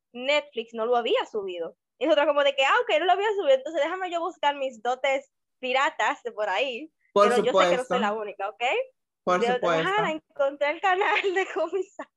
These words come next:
Speaker 2: Pero
Speaker 1: Para
Speaker 2: que
Speaker 1: que lo
Speaker 2: es
Speaker 1: veamos por
Speaker 2: así,
Speaker 1: ahí.
Speaker 2: así mismo fue que yo hice con Blue Period el año pasado, porque yo dije, pero y que
Speaker 1: También.
Speaker 2: Netflix como que, que, como que se saltó una semana y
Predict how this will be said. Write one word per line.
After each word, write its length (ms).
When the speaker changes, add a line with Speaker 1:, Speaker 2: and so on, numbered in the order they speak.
Speaker 2:
Pero 260
Speaker 1:
Para 40
Speaker 2:
que 60
Speaker 1:
que 200
lo 80
Speaker 2:
es 40
Speaker 1:
veamos 240
por 80
Speaker 2:
así, 300
Speaker 1:
ahí. 320
Speaker 2:
así 300
mismo 240
fue 160
que 80
yo 60
hice 220
con 160
Blue 220
Period 380
el 120
año 320
pasado, 460
porque 220
yo 120
dije, 400
pero 220
y 280
que 120
Speaker 1:
También. 460
Speaker 2:
Netflix 440
como 260
que, 280
que, 220
como 200
que 120
se 80
saltó 280
una 160
semana 800
y 40